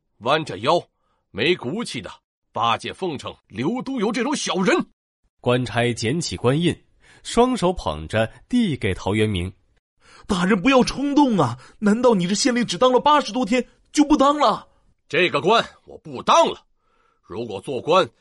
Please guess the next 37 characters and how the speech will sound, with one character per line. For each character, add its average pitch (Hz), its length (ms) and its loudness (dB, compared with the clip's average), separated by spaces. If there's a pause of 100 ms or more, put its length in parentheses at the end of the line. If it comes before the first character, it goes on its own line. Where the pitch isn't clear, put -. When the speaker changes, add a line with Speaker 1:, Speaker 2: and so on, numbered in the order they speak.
(100)
Speaker 1:
非 131 240 -4
得 107 60 -8
靠 139 180 -6
奉 285 240 -6
承 113 140 -10
和 165 100 -4
依 294 240 0
附 175 160 -4
权 - 160 -2 (120)
贵， 359 140 4 (380)
我 160 180 -2
还 - 300 0
不 320 160 -2
如 311 140 4
回 302 220 0
家 320 180 4
种 247 180 0
田 - 240 -2
呢。” 370 60 4 (460)
Speaker 2:
说 214 280 2
完， 113 280 0 (440)
陶 170 260 0
渊 226 120 2
明 170 280 -2 (140)
把 117 180 2
官 190 220 0
帽 135 340 0 (200)
挂 190 240 2
在 135 140 -2
了 127 100 0
县 156 300 -2
太 120 140 -6
爷 117 180 -4
的 180 100 -4
椅 90 240 -8
子 113 160 -6
上， 160 200 -6